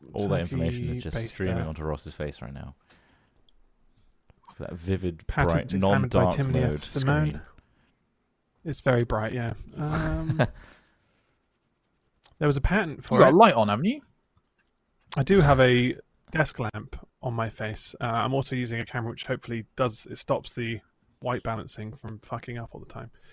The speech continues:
Speaker 2: 'Cause otherwise
Speaker 1: Good
Speaker 2: I'd be
Speaker 1: camera.
Speaker 2: orange as shit
Speaker 1: It's a
Speaker 2: right
Speaker 1: great
Speaker 2: now.
Speaker 1: camera. You'll never see it if you're
Speaker 2: Fantastic
Speaker 1: listening.
Speaker 2: camera. Mm, it's a G H five.
Speaker 3: Wait, when
Speaker 2: Yes.
Speaker 3: was the, when was the turkey baster
Speaker 2: So,
Speaker 3: invented?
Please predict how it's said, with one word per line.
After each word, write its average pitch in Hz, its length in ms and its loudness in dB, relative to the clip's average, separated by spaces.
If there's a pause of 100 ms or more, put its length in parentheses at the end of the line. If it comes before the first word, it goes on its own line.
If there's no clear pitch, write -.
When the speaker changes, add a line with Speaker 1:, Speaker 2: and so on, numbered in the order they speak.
(260)
Speaker 2:
'Cause 139 120 -2
otherwise 120 180 2
Speaker 1:
Good 117 60 2
Speaker 2:
I'd 110 60 0
be 120 80 -2
Speaker 1:
camera. 98 160 2
Speaker 2:
orange 90 160 -2
as 101 60 -10
shit - 600 -6 (180)
Speaker 1:
It's - 120 -20
a 110 40 -10
Speaker 2:
right 104 100 -10
Speaker 1:
great 85 140 -2
Speaker 2:
now. 95 80 -8
Speaker 1:
camera. 95 420 -2
You'll 80 140 -4
never 85 340 -4
see - 280 -8
it 76 80 -4
if - 120 -10
you're - 80 -10
Speaker 2:
Fantastic 95 200 -4
Speaker 1:
listening. - 280 -4
Speaker 2:
camera. 113 140 -12 (680)
Mm, 123 260 -8
it's - 160 -16
a 113 160 -8 (600)
G - 140 -16
H - 100 -18
five. 110 280 -14 (100)
Speaker 3:
Wait, 143 260 8
when 156 160 8
Speaker 2:
Yes. 160 60 6
Speaker 3:
was 151 180 10
the, 143 220 8
when 147 180 6
was 143 160 0
the 131 60 -12
turkey 143 320 4
baster 120 300 2
Speaker 2:
So, - 60 6
Speaker 3:
invented? 98 400 0